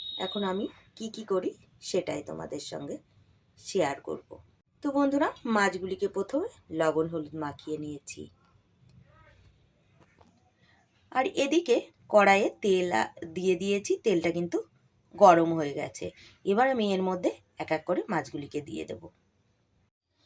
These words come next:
এবার দেখো বন্ধুরা, আমি কিন্তু তেলটা গরম করতে বসিয়ে দিয়েছি।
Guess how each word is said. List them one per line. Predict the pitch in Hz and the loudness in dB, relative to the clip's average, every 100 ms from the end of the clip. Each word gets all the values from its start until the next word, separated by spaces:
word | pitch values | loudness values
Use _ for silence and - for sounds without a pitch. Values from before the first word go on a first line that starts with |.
| _ _ _ _ - | _ _ _ _ 0
এবার | 262 285 269 | 4 4 6
দেখো | 277 - 320 | 4 4 2
বন্ধুরা, | 320 302 190 180 240 - - _ - - | 4 4 4 0 -2 -4 -20 _ -20 -8
আমি | 226 226 | -4 -2
কিন্তু | 220 226 247 466 _ _ - | -2 -4 -4 -8 _ _ -6
তেলটা | 214 190 175 233 | -2 -2 -4 -2
গরম | 180 170 175 | -2 -2 -6
করতে | 185 - 359 | -10 -6 -2
বসিয়ে | 202 190 180 165 | -2 -2 -4 -4
দিয়েছি। | 165 165 - | -2 -4 -4